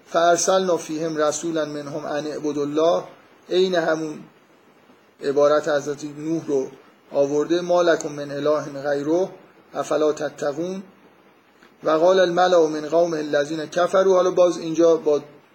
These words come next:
تفصیل زیاد عکس العمل اون آدمایی رو نشون می‌ده که آدمای خاکی و بیخبر هستن، نه با توحید وجودشون هماهنگی داره، نه با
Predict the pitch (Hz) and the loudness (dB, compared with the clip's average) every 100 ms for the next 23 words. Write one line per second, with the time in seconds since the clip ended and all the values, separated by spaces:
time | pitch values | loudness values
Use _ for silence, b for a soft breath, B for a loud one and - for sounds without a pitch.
0 | - - 151 - - 175 165 139 160 170 | -18 -6 -6 -6 -8 -4 -2 -2 0 4
1 | 180 180 - 151 - 170 156 160 165 185 | 4 0 -4 -6 -4 -2 0 0 0 2
2 | 202 208 180 165 160 165 180 196 196 180 | 0 -2 2 4 4 4 4 2 0 -6
3 | 185 180 175 170 175 170 165 160 B B | -8 -8 -2 -2 0 0 -2 -6 B B
4 | - 143 143 143 151 156 - 147 139 - | -6 -2 -2 -2 -2 -6 -2 -2 -2 -2
5 | 160 160 156 143 139 143 147 139 135 - | 0 2 -2 -8 -6 -2 -2 -2 -4 -10
6 | 143 - B B B B _ _ _ _ | -14 -18 B B B B _ _ _ _
7 | _ _ _ _ _ _ - - 151 165 | _ _ _ _ _ _ -20 -20 -4 0
8 | 175 160 143 - 160 151 139 196 180 175 | 2 4 2 0 0 0 -2 -8 -10 -10
9 | 170 185 175 165 175 170 175 - _ _ | -8 -4 -2 -2 -6 -10 -12 -20 _ _
10 | _ _ _ _ - 151 160 156 160 156 | _ _ _ _ -10 -6 -2 -2 -2 -6
11 | 156 156 151 151 151 156 151 147 135 | -4 0 0 0 -4 -2 0 0 0